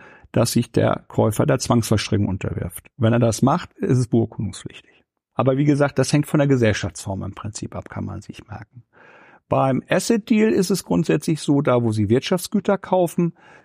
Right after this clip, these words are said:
äh, dass das grundsätzlich nicht formbedürftig ist. Es sei denn, es sind Wirtschaftsgüter dabei, deren Übertragung wieder beurkundungspflichtig ist. Also wenn Sie ein Asset Deal machen und ein Wirtschaftsgut ist zum Beispiel eine Immobilie, ein Grundstück,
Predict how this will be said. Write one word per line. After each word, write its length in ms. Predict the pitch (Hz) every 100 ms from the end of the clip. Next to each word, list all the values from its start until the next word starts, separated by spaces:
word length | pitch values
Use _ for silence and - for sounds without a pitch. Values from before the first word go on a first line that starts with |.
| _
äh, 180 | 127 123
dass 240 | 143 131
das 240 | - 139 -
grundsätzlich 800 | 143 147 143 135 - 123 - _
nicht 340 | 120 151 - -
formbedürftig 880 | - 202 202 185 214 208 - -
ist. 280 | 349 - - _ _ _ _ _ _ _ _ _ _ _ -
Es 240 | 113 -
sei 260 | 104 113 147
denn, 320 | 165 185 220
es 160 | - 131
sind 200 | 143 127
Wirtschaftsgüter 680 | 135 - 135 - 135 123 123
dabei, 580 | 120 113 113 123 143 - _ _
deren 280 | - 123 123
Übertragung 720 | 135 127 117 - 117 120 120
wieder 380 | 120 123 120 - _ _
beurkundungspflichtig 840 | 120 107 107 101 - 98 - - -
ist. 260 | 104 -
Also 240 | 110 117 123
wenn 160 | 120
Sie 80 | 117
ein 80 | 117
Asset 380 | 127 - 160 -
Deal 120 | 175
machen 360 | 180 175 175
und 300 | 202 - 151 -
ein 580 | 120 - - 123 131 143
Wirtschaftsgut 540 | 127 - 120 - 127
ist 140 | 120
zum 160 | - 120
Beispiel 320 | 113 107 117
eine 80 | 110
Immobilie, 580 | 113 104 104 131 170 175
ein 220 | 107 104
Grundstück, 640 | 113 117 123 - 202 -